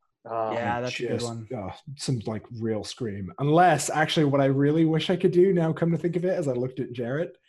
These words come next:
Speaker 3: what I really wish I could do was "Sound of Silence" by Disturbia,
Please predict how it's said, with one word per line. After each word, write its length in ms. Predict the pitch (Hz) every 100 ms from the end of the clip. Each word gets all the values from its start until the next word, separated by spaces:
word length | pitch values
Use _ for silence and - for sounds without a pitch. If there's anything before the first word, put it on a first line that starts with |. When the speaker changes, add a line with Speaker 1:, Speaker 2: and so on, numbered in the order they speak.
| _ _
Speaker 3:
what 100 | 131
I 40 | 123
really 460 | 120 147 156 151
wish 240 | 127 117 123
I 80 |
could 160 | 104 107
do 300 | 104 104 101
was 260 | 92 101 -
"Sound 300 | 123 123 110
of 80 |
Silence" 560 | - 113 107 101 95 -
by 240 | - 98
Disturbia, 680 | 92 - 117 104 101 92